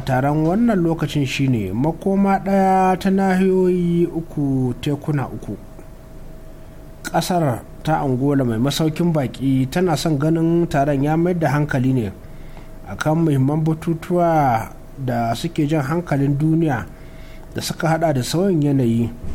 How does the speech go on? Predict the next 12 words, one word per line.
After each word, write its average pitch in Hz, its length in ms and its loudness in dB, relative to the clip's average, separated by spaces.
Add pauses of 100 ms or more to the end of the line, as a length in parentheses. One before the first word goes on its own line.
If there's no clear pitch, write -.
(960)
kafa 175 240 0
gwamnatoci 165 800 2
masu 135 300 0
inganci, 139 560 0 (680)
da 104 100 -2
kuma 151 240 0
fada 160 300 0
da 143 100 0
cin 139 200 -2
hanci 123 540 0
da 104 140 -4
rashawa. 110 460 -4